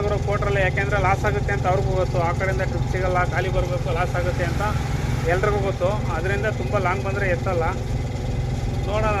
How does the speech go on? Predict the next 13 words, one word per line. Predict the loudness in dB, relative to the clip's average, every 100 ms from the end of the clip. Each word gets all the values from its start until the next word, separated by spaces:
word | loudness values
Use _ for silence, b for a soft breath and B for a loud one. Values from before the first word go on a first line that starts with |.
| 2
ನಾನು | 2 2
ಎತ್ಕೊಂಡು | 0 0 0 0
ಬಂದಿದ್ದೀನಿ, | 0 0 2 0
ಯಾಕೆಂದ್ರೆ | 0 0 0 0
ನಮ್ಗೆ | 0 0 2
ಅದು | 2 2
ಇಲ್ವಲ್ಲ | 2 2 2 2
ಅಂದ್ಕೊಂಡು | 0 0 0 0
ಬಂದಿದ್ದೀನಿ. | 0 0 0 0
ನೋಡೋಣ. | 2 0 0 0 0 0 -2 -2 -2 0 0 0 0 0 0 0
ನಮ್ಮ | 0 2 2
ತ್ರೀ | 4 4
ವೀಲರ್ಗೆ | 4 4 4